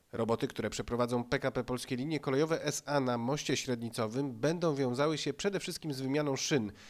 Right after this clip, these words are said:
o długości ponad trzech kilometrów i siedmiuset metrów, wymianą blisko trzech tysięcy mostownic z naprawą elementów mocujących je do konstrukcji mostu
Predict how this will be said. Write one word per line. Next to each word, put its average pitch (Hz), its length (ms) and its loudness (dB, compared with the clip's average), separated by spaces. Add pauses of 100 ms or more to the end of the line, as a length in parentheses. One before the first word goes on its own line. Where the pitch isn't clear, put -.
(220)
o 123 180 6
długości 117 520 0
ponad 117 400 -2
trzech - 480 0 (100)
kilometrów 123 640 0
i 120 120 -4
siedmiuset 127 500 -2
metrów, 139 380 -2 (120)
wymianą 123 460 2
blisko 127 300 -2
trzech - 240 2
tysięcy 123 400 -2
mostownic 117 720 2
z 110 200 -4
naprawą 117 520 0
elementów 127 500 2
mocujących 113 560 -2
je 117 60 -2
do 107 100 -2
konstrukcji 117 500 -4
mostu 156 340 0